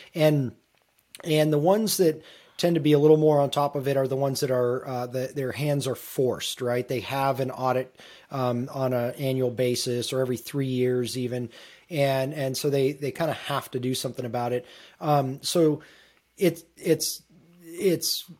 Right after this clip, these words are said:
much more prevalent than it should be to not have any type of, of D R plan. I mean, even, even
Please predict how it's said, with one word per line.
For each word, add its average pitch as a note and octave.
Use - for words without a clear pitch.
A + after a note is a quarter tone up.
much F3+
more F#3
prevalent D3
than C3+
it C3
should D3
be C#3
to C3+
not B2+
have C3
any C3
type B2
of, A#2+
of A#2
D C3
R B2
plan. B2+
I B2+
mean, C3
even, D3+
even C3+